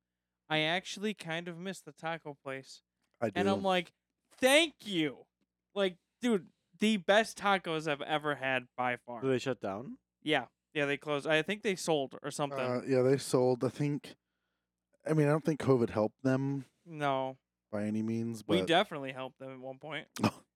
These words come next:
Speaker 2: We were,
Speaker 1: Col-,
Speaker 2: well,
Speaker 1: Colton
Speaker 2: well,
Speaker 1: replaced a window that he had, uh, cracked that
Speaker 2: no, I
Speaker 1: one
Speaker 2: thought it was
Speaker 1: time.
Speaker 2: T J.
Speaker 1: No, it was Colton.
Speaker 2: Oh, it was Colton?
Speaker 1: Yeah, he barely
Speaker 2: I
Speaker 1: touched it, and the spider cracked the whole thing.
Speaker 2: I, I do,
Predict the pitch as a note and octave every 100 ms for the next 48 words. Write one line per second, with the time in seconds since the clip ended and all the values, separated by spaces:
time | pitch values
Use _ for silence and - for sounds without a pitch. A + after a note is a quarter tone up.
0 | _ _ - _ - C#3+ F#3+ D#3+ F3 E3
1 | G#3 C4+ G#3+ F#3+ F3+ G3 F#3+ E3 D#3 G#3
2 | A3 D#3 D#3 D3+ E3 D#3+ D#3 D3 D3+ D3
3 | C#3 - - D#3 G#3+ - D3 D#3 D3 C#3+
4 | E3+ D#3+ - F3+ A2 F2 - - - -
5 | _ D#3 E3 F3+ - F3 E3+ C#3+ A2+ G#2+
6 | G2+ - G#2 - A#2+ - - E3 D#3 C#3+
7 | - G#3 F#3 G#3+ G3+ D3+ F#3+ F#3 - D3+
8 | C#3 C#3 - E3+ D#3 C#3+ D3 C3+ C#3 C#3+
9 | C#3 C#3+ C3+ - - B2+ C3 C3+ B2+ C#3+
10 | C#3 C3+ C3 C3